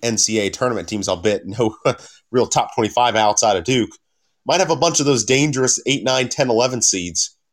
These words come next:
or a few of them, or dangerous teams that, you know,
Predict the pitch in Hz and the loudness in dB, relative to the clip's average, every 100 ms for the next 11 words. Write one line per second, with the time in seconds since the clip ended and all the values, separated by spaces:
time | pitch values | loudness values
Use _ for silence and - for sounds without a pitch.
0 | - 95 - 147 120 90 87 85 _ - | -10 -10 -4 0 0 0 -4 -6 _ -8
1 | 98 101 131 117 104 - 127 104 110 110 | -4 0 0 0 -2 -2 -2 0 0 0
2 | 113 98 95 | -2 0 0